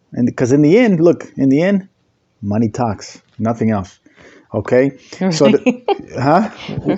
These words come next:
Speaker 2: Money talks.
Speaker 1: Money talks. I mean, in the end, look, if someone tells you something, talk is cheap. If they're not wanna put their own money into it, have some skin in the game, dude, talk is cheap, man.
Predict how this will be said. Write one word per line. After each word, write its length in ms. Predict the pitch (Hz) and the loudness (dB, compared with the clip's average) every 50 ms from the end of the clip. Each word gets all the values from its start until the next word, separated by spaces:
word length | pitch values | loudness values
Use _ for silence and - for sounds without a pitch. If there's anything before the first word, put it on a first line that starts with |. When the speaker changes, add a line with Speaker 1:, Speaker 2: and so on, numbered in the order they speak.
| - - | -4 -4
Speaker 2:
Money 340 | 208 196 175 170 175 180 190 | -4 -2 -2 -2 -2 -4 -4
talks. 400 | - 214 208 214 214 - - - | -4 -4 -6 -6 -6 -12 -8 -2
Speaker 1:
Money 260 | 147 143 156 170 165 | 2 2 4 4 2
talks. 400 | 143 180 196 202 170 - - - | 2 2 0 0 0 -2 -6 -6
I 80 | 143 143 | -2 0
mean, 180 | 147 151 160 175 | 2 2 4 4
in 120 | 190 190 | 4 6
the 140 | 196 214 240 | 6 6 6
end, 100 | 233 208 | 6 6
look, 160 | 190 165 143 | 6 6 4
if 100 | 143 123 | 2 2
someone 300 | - 214 220 214 220 185 | 2 2 2 4 2 2
tells 200 | - 202 208 185 196 | 2 2 2 2 2
you 40 | 196 | 0
something, 480 | - - 208 202 202 202 202 196 190 - - - - - - - - - _ _ _ - | 2 2 2 2 4 2 2 2 0 -4 -12 -20 -20 -20 -20 -20 -20 -20 _ _ _ -2
talk 260 | - 160 170 165 180 | 0 0 2 4 2
is 160 | 156 147 - | 0 0 0
cheap. 380 | - - - 151 123 - - - - - | -4 0 2 2 2 2 -2 -10 -16 -6
If 180 | - 123 - - | -6 -6 -2 0
they're 100 | 131 139 | 0 2
not 160 | 160 156 160 | 2 2 2
wanna 200 | 160 160 160 147 | 2 2 2 0
put 240 | - 170 160 156 - | 0 0 -2 2 4
their 240 | 151 151 156 - | 4 4 4 4
own 240 | 165 160 156 147 135 | 2 2 4 4 4
money 320 | 139 151 165 165 170 165 165 | 4 4 4 4 2 2 2
into 360 | 170 170 - - 185 180 190 | 0 0 0 2 2 4 4
it, 180 | 190 - - _ _ | 2 0 -6 _ _
have 220 | - - 151 147 | -4 -4 -2 -2
some 160 | - 135 107 - | 0 -2 -2 -2
skin 320 | - - - 156 170 175 | -4 -4 0 2 2 4
in 120 | 180 175 | 4 2
the 80 | 170 170 | 2 2
game, 380 | 170 175 185 202 214 214 - _ _ _ _ _ _ _ _ - | 0 0 0 0 0 -2 -4 _ _ _ _ _ _ _ _ -4
dude, 280 | - 226 185 120 - _ _ - - - - | 0 0 0 0 -2 _ _ -20 -20 -16 -8
talk 240 | - 135 147 - 202 | -6 -6 -4 -4 -4
is 80 | 190 | -6
cheap, 240 | - - - 170 - | -4 -2 -2 -2 -2
man. 260 | - 95 95 107 117 | -2 -6 -8 -8 -12